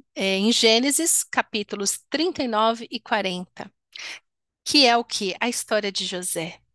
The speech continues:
Essa história que tanto me inspira a continuar temente ao Senhor,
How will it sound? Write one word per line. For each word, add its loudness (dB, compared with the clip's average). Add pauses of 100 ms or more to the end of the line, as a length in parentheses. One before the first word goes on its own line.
(120)
Essa 2
história 2
que -8
tanto 2
me 4
inspira 2 (500)
a -2
continuar 2 (140)
temente 0
ao 2
Senhor, -2